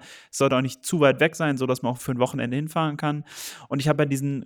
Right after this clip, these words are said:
komischen Wunsch, dass ich mir wünsche, irgendwann mal eine Sauna quasi aussuchen zu können. Also ich bin großer Sauna-Fan, ich gehe sehr gerne in eine Sauna und ich würde gerne meine eigene Sauna bauen lassen. Also, also selber bauen tue ich die auch nicht, aber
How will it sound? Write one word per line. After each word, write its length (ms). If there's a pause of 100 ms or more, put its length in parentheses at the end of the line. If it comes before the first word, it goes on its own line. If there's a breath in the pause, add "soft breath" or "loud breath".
komischen 320
Wunsch, 240
dass 160
ich 80
mir 240
wünsche, 300
irgendwann 400
mal 480
eine 640
Sauna 600
quasi 420
aussuchen 460
zu 120
können. 180
Also 80
ich 100
bin 120
großer 240
Sauna-Fan, 440
ich 120
gehe 100
sehr 160
gerne 160
in 60
eine 80
Sauna 300
und 440
ich 80
würde 160
gerne 220
meine 180
eigene 300
Sauna 340
bauen 380
lassen. 340
Also, 180
also 220
selber 240
bauen 200
tue 100
ich 60
die 100
auch 100
nicht, 220
aber 180